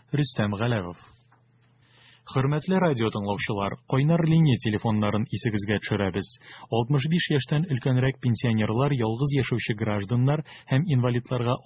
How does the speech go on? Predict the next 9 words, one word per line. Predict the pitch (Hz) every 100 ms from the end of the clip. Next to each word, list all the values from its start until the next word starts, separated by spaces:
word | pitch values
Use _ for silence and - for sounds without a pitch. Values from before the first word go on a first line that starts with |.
| 120
азык-төлек | 113 110 - 123 139
һәм | 123 113
даруларны | 113 113 110 110 113 -
өйләренә | 117 110 107 104
китерү | 95 120 - 117 117
хезмәтеннән | 110 104 98 110 104 95
файдалану | 113 104 104 101 139
өчен | 160 - 101 92 - - -
сигез, | - 101 98 131